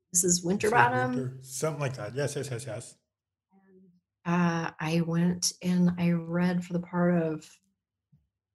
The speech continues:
Speaker 1: uh, like, a, a housekeeper or something like that. I don't think there was, there was no character name. I really, and that represented, like, a very high point, because after
Speaker 2: Mm-hmm.
Speaker 1: that audition,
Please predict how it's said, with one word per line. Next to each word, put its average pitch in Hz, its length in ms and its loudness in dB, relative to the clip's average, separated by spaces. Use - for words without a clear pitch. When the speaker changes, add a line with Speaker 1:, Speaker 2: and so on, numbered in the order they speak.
Speaker 1:
uh, 170 460 -6
like, 175 100 -6
a, 151 340 -10
a - 40 -16
housekeeper 294 840 -4
or 180 80 -12
something 220 380 -10
like 233 240 -18
that. 247 140 -8
I 226 100 -2
don't 220 200 -6
think 185 220 -2
there 175 80 6
was, 170 160 4
there 175 100 2
was 175 140 4
no 196 100 2
character - 480 -2
name. 120 340 -8
I 156 100 0
really, 151 420 2
and 165 140 0
that 214 320 6
represented, 156 880 2
like, 180 120 0
a 175 40 8
very 170 540 6
high 147 260 0
point, 214 600 0
because 175 280 2
after 156 320 2
Speaker 2:
Mm-hmm. 151 200 -4
Speaker 1:
that 170 320 6
audition, 247 640 2